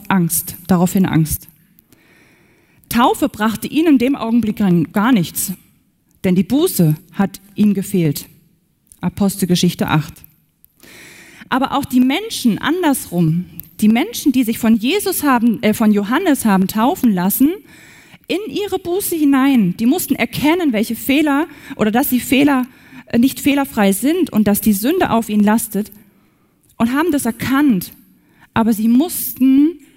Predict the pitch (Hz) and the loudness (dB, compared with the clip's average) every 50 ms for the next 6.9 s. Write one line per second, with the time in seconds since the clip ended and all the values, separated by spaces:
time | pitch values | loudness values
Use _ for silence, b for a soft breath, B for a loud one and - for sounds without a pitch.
0 | B B 220 226 233 240 233 233 - 208 220 - - - 214 240 277 339 302 254 | B B 0 2 2 4 2 2 0 0 -2 -2 -2 -2 2 2 2 2 2 0
1 | 214 - - - 220 - - - 226 247 285 285 - - - 196 180 202 202 202 | -2 -2 -2 -6 -6 -4 -2 0 2 2 2 0 -2 -8 -8 -4 0 0 0 0
2 | 208 208 254 269 285 339 - B B B B B B B B B B 202 190 - | 0 2 2 2 2 2 -2 B B B B B B B B B B 0 2 2
3 | 269 359 392 415 370 - 277 240 202 196 196 190 208 180 - - - 160 156 151 | 2 2 2 0 0 0 0 0 0 0 0 0 0 -2 0 0 0 0 0 -2
4 | - - _ - - 185 196 208 233 311 359 294 240 180 - - - 190 190 185 | -4 -10 _ -8 -2 0 2 2 2 0 -2 -2 -4 -4 -4 -2 0 0 0 0
5 | 175 202 247 294 311 277 - 196 180 170 - - 214 208 214 214 196 180 - - | 0 0 0 0 0 -2 -2 -4 -4 -4 -2 0 2 4 4 4 4 2 0 -2
6 | 233 233 254 254 - - 185 180 - - - 220 226 202 185 - - - | 0 0 0 0 0 0 0 -2 0 -2 0 0 0 0 0 -2 -4 -6